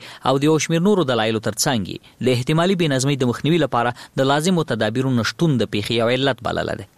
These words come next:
اعلامیه کې زیاته شوې، بهرنیو چارو وزارت به په کابل کې د پاکستان سفارت او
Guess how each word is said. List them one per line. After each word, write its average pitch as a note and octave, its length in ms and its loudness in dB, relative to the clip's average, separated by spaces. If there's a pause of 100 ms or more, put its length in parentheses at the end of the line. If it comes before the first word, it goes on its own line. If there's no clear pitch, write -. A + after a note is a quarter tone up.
(140)
اعلامیه A2+ 340 2
کې A#2+ 200 -2
زیاته - 220 -4
شوې، C#3+ 580 -4
بهرنیو F3+ 420 2
چارو D3+ 220 2
وزارت C#3+ 340 -2
به D#3 180 -2
په C3+ 160 -4
کابل C3+ 240 0
کې C#3+ 140 0
د B2+ 100 -4
پاکستان D3 400 0
سفارت A#2 320 -2
او A2+ 80 0